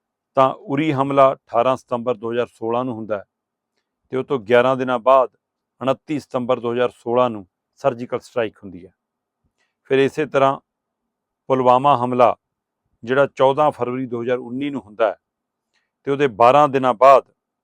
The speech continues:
ਫਿਰ ਏਅਰ ਸਟ੍ਰਾਈਕ ਹੁੰਦੀ ਹੈ ਤੇ ਹੁਣ ਬਾਈ ਅਪ੍ਰੈਲ ਵੀਹ ਸੌ ਪੱਚੀ ਨੂੰ ਪਹਿਲਗਾਮ ਹਮਲਾ ਹੁੰਦਾ ਹੈ ਤੇ ਉਹਦੇ ਪੰਦਰਾਂ ਦਿਨਾਂ ਬਾਅਦ ਸੱਤ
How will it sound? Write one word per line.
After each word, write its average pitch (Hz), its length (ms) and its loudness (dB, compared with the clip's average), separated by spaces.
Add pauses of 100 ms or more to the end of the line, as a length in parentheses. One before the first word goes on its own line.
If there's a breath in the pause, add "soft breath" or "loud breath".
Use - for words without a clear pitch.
(400)
ਫਿਰ 143 360 0
ਏਅਰ 151 140 2
ਸਟ੍ਰਾਈਕ 113 400 -6
ਹੁੰਦੀ 92 300 -20
ਹੈ - 120 -20 (380)
ਤੇ 131 80 -2
ਹੁਣ 147 300 0 (400)
ਬਾਈ 143 340 2
ਅਪ੍ਰੈਲ 131 560 2 (480)
ਵੀਹ 143 280 -8
ਸੌ 143 180 -2
ਪੱਚੀ 143 400 -6
ਨੂੰ 135 140 -8
ਪਹਿਲਗਾਮ 131 560 -4
ਹਮਲਾ 117 220 -2
ਹੁੰਦਾ 110 300 -2
ਹੈ 95 80 -8 (720)
ਤੇ 135 80 -4
ਉਹਦੇ 143 220 0
ਪੰਦਰਾਂ 143 520 0
ਦਿਨਾਂ 127 240 -2
ਬਾਅਦ 127 340 4
ਸੱਤ - 300 -6